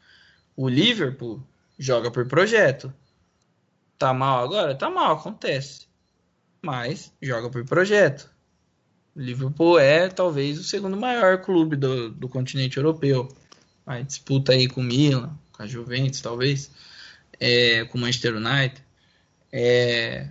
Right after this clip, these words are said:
o Manchester United joga por projeto também. Parou por um momento. A hora que o Ferguson saiu, acabou o projeto. Tá tentando achar outro. E aí vai. É assim que funciona.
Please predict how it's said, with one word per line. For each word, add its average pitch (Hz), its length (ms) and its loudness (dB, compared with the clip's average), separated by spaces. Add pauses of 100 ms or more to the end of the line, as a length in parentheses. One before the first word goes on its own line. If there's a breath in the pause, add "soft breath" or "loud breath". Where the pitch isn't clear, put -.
o 123 80 -12
Manchester 127 360 2
United 175 340 2
joga 117 240 -6
por 123 160 -12
projeto 156 540 0
também. 175 440 -6 (200)
Parou 139 360 4
por 175 160 -6
um 190 80 -4
momento. 185 460 -2
A 131 40 0
hora 135 140 0
que 139 100 -6
o 139 40 -4
Ferguson 131 560 0
saiu, 131 300 -4
acabou 160 320 -2
o 160 40 -8
projeto. 170 540 -2
Tá - 140 -12
tentando 127 400 -4
achar 131 300 0
outro. 160 460 2 (1120 loud breath)
E 185 140 2
aí 165 180 4
vai. 226 460 -2 (1120 soft breath)
É 190 120 -4
assim 208 280 -4
que 202 60 -14
funciona. 131 600 -2